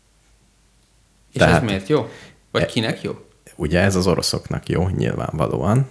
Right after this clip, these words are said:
Speaker 2: de
Speaker 1: Ja,
Speaker 2: az
Speaker 1: igen.
Speaker 2: oroszok meg nem tiltják ki. Tehát ez pont ilyen, ilyen egyensúlyozás.
Speaker 1: Ja,
Speaker 2: És
Speaker 1: de
Speaker 2: a
Speaker 1: akkor az
Speaker 2: kínaiak
Speaker 1: orosz csajok még feltölthetik, hogy az új táncolós,
Speaker 2: Igazából
Speaker 1: nem tudom,
Speaker 2: nem,
Speaker 1: micsodájuk
Speaker 2: nem
Speaker 1: van, mi van?
Speaker 2: tölthetik föl,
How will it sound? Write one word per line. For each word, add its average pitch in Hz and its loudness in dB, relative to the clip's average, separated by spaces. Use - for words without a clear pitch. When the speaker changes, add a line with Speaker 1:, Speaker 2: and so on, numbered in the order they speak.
Speaker 2:
de 85 0
Speaker 1:
Ja, 85 8
Speaker 2:
az 87 6
Speaker 1:
igen. 87 6
Speaker 2:
oroszok 82 2
meg 85 2
nem 80 2
tiltják - -6
ki. - -16
Tehát - 4
ez 92 0
pont 104 6
ilyen, 80 6
ilyen 78 4
egyensúlyozás. 95 0
Speaker 1:
Ja, 127 6
Speaker 2:
És 135 8
Speaker 1:
de 135 8
Speaker 2:
a 131 10
Speaker 1:
akkor 131 6
az 135 10
Speaker 2:
kínaiak 120 10
Speaker 1:
orosz 117 10
csajok 131 8
még 123 2
feltölthetik, 117 2
hogy 113 2
az 110 2
új 113 2
táncolós, 107 4
Speaker 2:
Igazából 107 10
Speaker 1:
nem 104 4
tudom, 101 0
Speaker 2:
nem, 117 0
Speaker 1:
micsodájuk 107 4
Speaker 2:
nem 113 6
Speaker 1:
van, 107 8
mi 107 6
van? 104 8
Speaker 2:
tölthetik 80 2
föl, 104 4